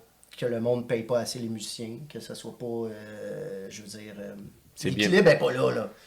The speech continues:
Speaker 2: Preach, man,
Speaker 1: T'sais,
Speaker 2: preach.
Speaker 1: je veux
Speaker 2: Dis-leur,
Speaker 1: dire,
Speaker 2: dis-leur, preach. Je suis
Speaker 1: t'sais,
Speaker 2: tellement d'accord.
Speaker 1: hey, y a des artistes, là, que c'est, c'est, c'est mondialement connu, là, puis
Speaker 2: Yeah.
Speaker 1: ils vont recevoir, quoi, euh, trois mille piastres dans leur année, là. T'sais, y a des affaires de même, là. Spotify,
Speaker 2: Des
Speaker 1: YouTube, ça paye pas, c'est fuck all. Euh,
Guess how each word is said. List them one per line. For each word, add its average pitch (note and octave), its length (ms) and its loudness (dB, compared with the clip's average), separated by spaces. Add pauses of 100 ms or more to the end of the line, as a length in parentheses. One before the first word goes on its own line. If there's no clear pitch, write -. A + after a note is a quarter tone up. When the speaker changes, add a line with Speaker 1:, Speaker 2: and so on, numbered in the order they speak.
Speaker 2:
Preach, C#3 300 6
man, A2 160 6
Speaker 1:
T'sais, - 140 4
Speaker 2:
preach. F3 240 8
Speaker 1:
je C#3 40 0
veux D#3 80 8
Speaker 2:
Dis-leur, C3+ 360 12
Speaker 1:
dire, A2 140 -4
Speaker 2:
dis-leur, C#3+ 380 10
preach. D3 220 6
Je - 60 0
suis A#2+ 100 0
Speaker 1:
t'sais, E3+ 120 6
Speaker 2:
tellement C3+ 200 12
d'accord. C3+ 280 12
Speaker 1:
hey, D3+ 120 10
y C#3 40 4
a - 40 2
des C3+ 200 0
artistes, - 400 2
là, D3+ 140 2
que C3 180 -4
c'est, A#2 160 -10
c'est, A#2 220 -10
c'est - 240 -8
mondialement C#3 680 4
connu, B2+ 320 -4
là, A#2+ 100 -2
puis G#2 140 0
Speaker 2:
Yeah. A2 80 6
Speaker 1:
ils A2+ 60 8
vont C3 120 -2
recevoir, B2 300 0
quoi, B2 140 -4
euh, G#2+ 280 -6 (320)
trois C3 220 -4
mille B2 160 0
piastres C#3 380 -2
dans B2 60 -2
leur B2+ 140 -2
année, C3+ 320 -4
là. C3+ 140 -14
T'sais, D#3+ 160 -4
y C3+ 80 -6
a C3+ 40 -6
des C3 200 -6
affaires C#3 300 -2
de A#2 80 -4
même, A2+ 140 -8
là. A2 60 -10
Spotify, B2+ 680 0 (320)
Speaker 2:
Des B2+ 100 -2
Speaker 1:
YouTube, C3 400 -2
ça A#2+ 200 -4
paye D3 240 -4
pas, B2 280 -2
c'est A#2 200 -12
fuck C3 320 -6
all. A#2+ 360 0 (480)
Euh, G#2+ 600 -8